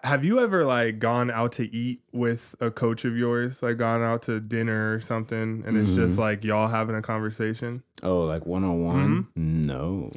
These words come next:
Speaker 2: Um, well, you mean, like, a sports coach?
Speaker 1: Yeah.
Speaker 2: No.
Speaker 1: And that, this is one phenomenon that I think is interesting. Like, I feel like the best coaches are able to still have a conversation with someone they're leading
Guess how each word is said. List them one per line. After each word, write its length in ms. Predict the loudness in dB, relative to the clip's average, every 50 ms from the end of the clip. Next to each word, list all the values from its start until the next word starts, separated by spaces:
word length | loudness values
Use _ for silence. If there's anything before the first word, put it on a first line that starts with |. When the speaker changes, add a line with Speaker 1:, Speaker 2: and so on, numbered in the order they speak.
| -14 -14 -12 -14 -12 -12 -12 -12 -12 -10 -4
Speaker 2:
Um, 420 | 0 2 4 4 4 4 2 0 0
well, 180 | 2 2 2 4
you 100 | 2 2
mean, 140 | 2 2
like, 140 | 2 0 -2
a 80 | -4 -6
sports 340 | -6 -6 -6 -6 -6 -8 -10
coach? 280 | -10 -8 -8 -6 -2 0
Speaker 1:
Yeah. 300 | 2 2 4 2 0 -2 -8 _ _ -20 _ _ -2
Speaker 2:
No. 480 | 0 0 2 0 -2 -4 -6 -8 -10 -14 -16 _ _ 0
Speaker 1:
And 160 | 2 2 4
that, 180 | 4 2 0 -2
this 300 | -4 0 0 0 0 2
is 140 | 0 0 0
one 260 | 0 0 0 0 0
phenomenon 480 | -2 -2 -2 -2 -2 0 -2 -2 -2 -2
that 80 | -2
I 60 | -4
think 180 | -4 -6 -8 -8
is 80 | -8 -10
interesting. 640 | -10 -10 -10 -10 -12 -16 -16 -14 -14 -12 -12 -10
Like, 300 | -8 -6 -6 -6 -8 -10 -14 _ _ _ _ _ _ _ _ _ _ _ _ -2
I 100 | -2 -2
feel 180 | 0 0 0
like 160 | 0 0 0
the 100 | -2 -4
best 400 | -4 -2 0 0 0 0 -2 -6
coaches 680 | 0 2 2 2 2 2 0 2 2 2 0 -2 -4 -10 _ _
are 140 | 0 0 0
able 420 | 0 0 0 0 0 2 0 -2 -2
to 140 | -2 -4 -6
still 360 | -6 -6 -4 0 2 2 2
have 240 | 2 2 0 0 0
a 80 | -2 -4
conversation 920 | -2 -2 -2 -2 -2 -4 -4 -2 -2 -2 -2 -2 -4 -4 -4 -4 -2 -4
with 100 | -4 -6
someone 360 | -4 -4 -4 -2 -2 -2 -2
they're 120 | -2 -2
leading 580 | -2 -2 -2 0 0 0 0 -2 -2 -4 -6 -8